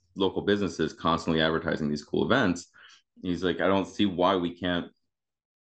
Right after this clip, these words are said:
work together to, like, help make 'em bigger, make 'em a bigger deal."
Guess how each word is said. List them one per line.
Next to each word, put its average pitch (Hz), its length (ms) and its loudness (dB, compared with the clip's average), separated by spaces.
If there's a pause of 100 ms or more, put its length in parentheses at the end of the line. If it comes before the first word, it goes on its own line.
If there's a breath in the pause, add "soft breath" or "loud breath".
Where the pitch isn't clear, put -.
(580)
work 90 380 0
together 87 400 2
to, 82 100 -8
like, 78 180 -2
help 78 400 -2
make 80 220 2
'em 76 140 4
bigger, 76 400 0
make - 180 -4
'em 78 100 2
a 76 60 2
bigger 73 240 0
deal." 73 400 0